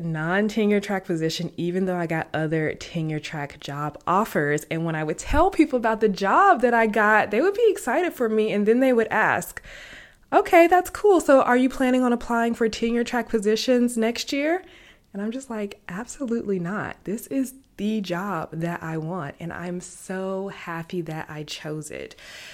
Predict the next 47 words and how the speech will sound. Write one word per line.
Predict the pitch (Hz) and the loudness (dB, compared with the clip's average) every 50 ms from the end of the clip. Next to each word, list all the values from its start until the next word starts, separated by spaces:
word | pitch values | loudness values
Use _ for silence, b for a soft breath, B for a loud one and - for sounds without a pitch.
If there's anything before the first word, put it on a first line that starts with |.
| B B B B B B B _ | B B B B B B B _
One | 196 196 214 262 339 | -6 -2 -2 0 2
of | 415 415 339 | 0 2 2
the | 311 262 | 2 2
really | 220 202 185 180 180 185 190 202 220 240 240 | 2 0 -4 -4 -2 0 2 2 4 2 2
nice | 214 202 185 175 175 180 170 - | 2 0 0 0 -2 -2 -4 -6
things, | - - 156 147 139 135 139 147 147 - | -6 -4 -4 -4 -2 -4 -4 -6 -6 -6
and | - 180 | -4 -4
we | - | -2
kinda | - 262 269 240 | 0 0 0 0
talked | 226 - - 185 170 - - | 0 0 -2 -2 -2 -2 -4
about | 165 156 147 147 147 | -4 -4 -6 -4 -2
this | - 147 147 - | -2 -4 -4 -4
in | - - 151 151 | -4 -4 -4 -2
my | 151 147 147 | -4 -4 -4
interview | - 139 151 151 - 160 143 147 151 147 | -4 -4 -6 -4 -4 -6 -6 -4 -6 -4
with | 143 147 143 - | -4 -6 -6 -6
Doctor | 147 139 139 139 - 143 143 143 | -8 -8 -8 -8 -8 -8 -8 -8
Janet | 147 143 - 139 139 143 139 - - | -8 -8 -10 -10 -10 -10 -10 -10 -10
Antry, | 131 127 127 143 - - 190 196 208 214 B B B B B B | -10 -10 -8 -8 -6 -6 -4 -4 -4 -6 B B B B B B
one | - 185 220 285 | -4 0 0 0
of | 320 | 2
the | 302 277 | 2 0
really | 214 196 190 196 208 | 0 2 2 2 2
nice | 196 180 175 180 165 | 0 0 -4 -4 -6
things | - - 165 160 165 160 160 | -6 -6 -4 -4 -2 -4 -4
about | 156 156 - - | -4 -6 -6 -6
having | - 156 160 156 156 156 151 | -6 -6 -8 -6 -6 -6 -6
a | 139 | -6
teaching | - - - 190 170 - 214 202 | -8 -8 -8 -8 -6 -4 -4 -2
position | 202 208 208 170 180 180 170 - - 185 185 - _ | -2 -2 -4 -2 -2 -2 -2 -2 -4 -4 -6 -6 _
at | 156 160 | -8 -8
a | 160 151 | -6 -6
big | 151 156 147 - _ 175 165 170 180 180 180 170 170 B B B B B B _ | -8 -8 -12 -8 _ -4 -2 0 0 0 -2 -2 -6 B B B B B B _
research | 165 156 170 180 180 180 - - 202 202 214 208 - - | -10 -6 -4 -4 -4 -4 -4 -2 0 0 0 -2 -4 -6
institution | 208 202 - 226 214 - - 220 220 214 - - 247 233 226 220 - _ _ _ _ _ | -6 -4 -4 -6 -6 -6 -6 -6 -4 -4 -2 -2 0 0 -2 -4 -8 _ _ _ _ _
is | 156 - | -16 -10
the | - 165 | -10 -10
resources. | 151 151 147 156 160 165 160 - - 151 139 139 135 - - - 50 50 - - | -8 -8 -6 -2 -2 -2 -2 -4 -8 -10 -10 -8 -10 -10 -10 -10 -12 -12 -12 -12
Like, | 156 147 - - | -14 -12 -10 -10
you | 175 | -4
get | 160 226 220 226 | -4 -4 -2 -2
the | 262 240 | -4 -4
resources | 214 202 208 214 202 - 208 190 185 - 202 - | -2 -2 -2 -4 -4 -6 -8 -8 -8 -10 -12 -12
and | - 165 170 | -12 -10 -10
the | 170 165 | -12 -12
funds, | - - 170 156 160 170 180 202 208 208 | -12 -12 -10 -8 -6 -4 -4 -4 -4 -4
so | - 190 175 175 170 | -4 -4 -2 -2 -2